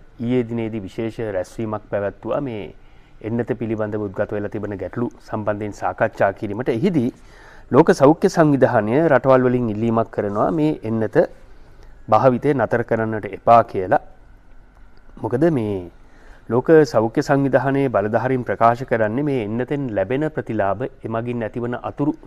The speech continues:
අ, ඵලවලට වඩා, අ, අඩුයි කියලා. ඒ කියන්නේ, මේ එන්නත භාවිතය වඩා වැදගත්. අනෙක් අතට ලෝක සෞඛ්‍ය සංවිධානයේ ප්‍රකාශකයෙක් ඊයේ දිනේදී කියා සිටියා, අ, මේ එන්නත සමග මේ වාර්තා වන ලේ කැටි,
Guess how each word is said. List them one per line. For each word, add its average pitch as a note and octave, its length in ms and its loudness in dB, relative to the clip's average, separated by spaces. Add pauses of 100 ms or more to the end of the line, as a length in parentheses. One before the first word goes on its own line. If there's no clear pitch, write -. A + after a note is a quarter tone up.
(760)
අ, G#2+ 180 -4
ඵලවලට A2+ 600 -2
වඩා, G2 240 -2 (720)
අ, - 20 -12 (440)
අඩුයි A#2 260 -4
කියලා. F#2+ 380 -14
ඒ - 80 -20
කියන්නේ, F#2+ 160 -12
මේ F#2+ 80 -10
එන්නත G2+ 260 -8 (440)
භාවිතය B2+ 420 0
වඩා G#2+ 280 4
වැදගත්. G#2 400 -2
අනෙක් B2+ 300 0
අතට A#2 260 2 (160)
ලෝක C3 220 0
සෞඛ්‍ය A#2 340 -2
සංවිධානයේ A#2+ 460 -4
ප්‍රකාශකයෙක් A2 680 -2
ඊයේ A2 220 -4
දිනේදී G#2+ 280 -6
කියා A2 260 -4
සිටියා, A#2+ 440 -2 (1120)
අ, A2 240 4
මේ D3+ 320 0
එන්නත F#3 360 2 (180)
සමග B2 440 0
මේ C3+ 480 -2
වාර්තා A#2+ 500 4
වන G#2 160 -4 (360)
ලේ B2 160 0
කැටි, A2 320 -6